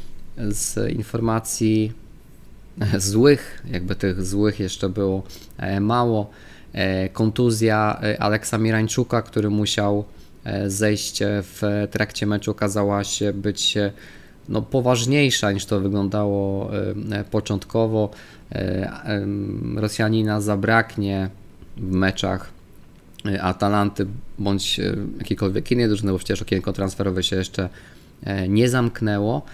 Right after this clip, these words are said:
E, w każdym razie Aleksa Mirańczuka, e, zabraknie na boiskach, e, piłkarskich przez około, e, miesiąc. To kontuzja, e, mięśniowa, jak się okazało wczoraj, komunikat,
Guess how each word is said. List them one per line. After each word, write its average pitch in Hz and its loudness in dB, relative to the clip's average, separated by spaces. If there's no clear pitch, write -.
E, 98 -2
w 95 -8
każdym 113 2
razie 110 4
Aleksa 104 0
Mirańczuka, 98 0
e, 95 -4
zabraknie 107 2
na 98 2
boiskach, 98 0
e, 95 0
piłkarskich 95 -2
przez - -2
około, 98 2
e, 98 2
miesiąc. 104 2
To 90 -4
kontuzja, 92 0
e, 98 -2
mięśniowa, 101 2
jak 92 -2
się 98 -2
okazało 95 0
wczoraj, 90 -2
komunikat, 95 0